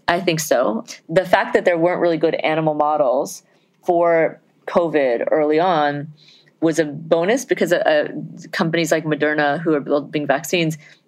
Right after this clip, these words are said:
got to skip animal trials, which is a, really can slow the vaccine development process. So they went straight to human clinical trials, which is unheard of. Hopefully the human clinical trials go well and they're safe, 'cause that is a risk, jumping straight to human trials. But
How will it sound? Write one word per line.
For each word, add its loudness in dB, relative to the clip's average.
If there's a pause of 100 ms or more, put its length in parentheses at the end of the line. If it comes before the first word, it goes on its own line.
got 2
to 2
skip -4 (400)
animal 0
trials, 0
which -2
is 0
a, 0 (200)
really 2
can -6
slow -4
the -4
vaccine -2
development -2
process. -2
So 0
they 0
went -2
straight -4
to -8
human -4
clinical -10
trials, 0
which -6
is 0
unheard -2
of. -4 (420)
Hopefully 0 (400)
the 2
human 0
clinical -2
trials -2
go 2
well 2
and -4
they're 2
safe, -2
'cause -2
that 0
is 0
a 0
risk, -2
jumping -4
straight -4
to -6 (260)
human -4
trials. -2
But -2